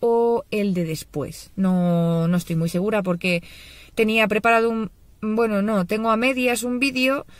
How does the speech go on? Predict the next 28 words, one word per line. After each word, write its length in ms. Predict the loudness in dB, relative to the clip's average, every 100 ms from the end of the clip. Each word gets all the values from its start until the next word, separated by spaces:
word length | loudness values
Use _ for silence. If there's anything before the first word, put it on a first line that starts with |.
| -20 -14
que 120 | -2 0
iba 120 | 0
a 60 |
ser 260 | 2 0 0
para 240 | -2 0
subir 240 | 0 0 0
antes 320 | 0 -2 0
de 80 | 0
este 240 | 0 -2
vídeo 260 | -2 -2 -2
que 60 |
estáis 240 | -2 -2 -2
viendo 280 | -2 0 2
ahora, 340 | 2 0 -4 -10 -18 -20 -20 -20 -20 2
pero 480 | 6 8 6 4
me 140 | 4 2
ha 40 |
dado 280 | 4 4 4
pereza 400 | 4 4 4 2
terminarlo 480 | 2 2 0 2 2
de 80 | 4
grabar 500 | 4 4 4 2 -2 -16 -10 -2
y 340 | 0 2 2
tengo 260 | 2 2 2
que 120 | 2
terminarlo 540 | 2 0 0 0 2
de 100 | 0
grabar, 400 | 2 2 2 0